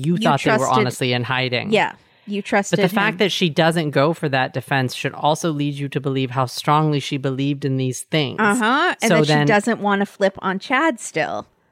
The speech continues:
Speaker 1: Even though
Speaker 2: So
Speaker 1: she's
Speaker 2: this
Speaker 1: going to prison for the rest of her life, she doesn't wanna
Speaker 2: So
Speaker 1: flip on Chad.
Speaker 2: you're on trial for your beliefs in some sense, I guess, and the actions that your beliefs caused you to do.
Speaker 1: Right.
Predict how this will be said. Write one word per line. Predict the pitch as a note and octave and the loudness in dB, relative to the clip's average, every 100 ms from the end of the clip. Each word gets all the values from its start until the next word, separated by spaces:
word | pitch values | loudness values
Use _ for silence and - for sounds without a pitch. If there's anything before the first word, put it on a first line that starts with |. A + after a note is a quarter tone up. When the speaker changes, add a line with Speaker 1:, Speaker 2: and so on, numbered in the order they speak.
| _ _ _ _ - | _ _ _ _ -6
Speaker 1:
Even | A#3 B3 | -2 0
though | B3+ | 2
Speaker 2:
So | B3 E3 | 2 2
Speaker 1:
she's | F3 | 2
Speaker 2:
this | |
Speaker 1:
going | B3 A#3+ A#3+ | 2 2 2
to | A#3 | 0
prison | B3 A#3+ A#3 | 0 0 -2
for | A3 | -4
the | G#3+ | -2
rest | G3+ G#3 - | 0 0 -2
of | G#3 | -8
her | G#3+ G3+ | -6 -4
life, | G3 F#3 - - | 0 0 -2 -10
she | - F3+ | -14 -2
doesn't | F#3 F3+ F#3 | 0 0 -2
wanna | G3 F3+ | 0 2
Speaker 2:
So | D#3+ | 2
Speaker 1:
flip | F3+ F3+ | -2 -4
on | F3 | -6
Chad. | - C3 - - _ _ _ | -4 -6 -6 -10 _ _ _
Speaker 2:
you're | F3+ D3+ D#3+ F3+ F3+ | -12 -2 2 4 4
on | E3 D#3+ | 4 2
trial | - D#3+ D3 D3 | 2 2 4 2
for | C#3 - D3 | 0 -2 0
your | C#3 C3+ | 0 -2
beliefs | B2 C3+ C#3+ C3 - - - - | -2 -4 -4 -6 -12 -14 -14 -6
in | D3+ B2 | -2 -2
some | - B2+ A2+ | -2 -4 -4
sense, | - G#2+ F#2+ - | -6 -8 -10 -12
I | A#2+ A#2+ | -6 -6
guess, | A2+ A#2+ - - - - _ - | -4 -6 -8 -12 -12 -16 _ -4
and | C#3 | -2
the | D3 | 0
actions | C#3 C#3 - D3 C3 B2 | 0 -2 -2 -4 -4 -4
that | B2 | -4
your | B2+ | -4
beliefs | A#2+ B2 B2 A#2 - | -4 -6 -6 -6 -12
caused | - C#3 B2 A#2 | -4 -2 -2 -4
you | B2 | -10
to | A#2 C3 | -10 -10
do. | A2+ A#2 - F2 | -8 -8 -10 -4
Speaker 1:
Right. | G3 E3 - - | -2 0 -2 -14